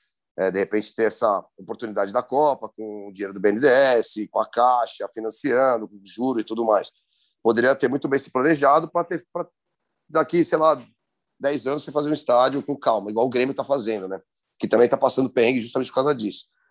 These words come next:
Ou já fez, né? Tá pronto o estádio do Grêmio, eu acho. Mas, é... eu tenho saudade do Pacaembu, sim, cara. Meus amigos, os caras que são mais, né, das antigas mesmo, eles também, é,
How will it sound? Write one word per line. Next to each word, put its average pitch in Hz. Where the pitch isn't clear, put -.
Ou 120
já 202
fez, 160
né? 120
Tá 117
pronto 123
o -
estádio 95
do 92
Grêmio, 95
eu 87
acho. -
Mas, 117
é... 101
eu -
tenho 202
saudade 202
do 175
Pacaembu, 156
sim, 151
cara. 110
Meus 117
amigos, 127
os 117
caras 120
que -
são 123
mais, -
né, 101
das 107
antigas 113
mesmo, 113
eles 110
também, 113
é, 98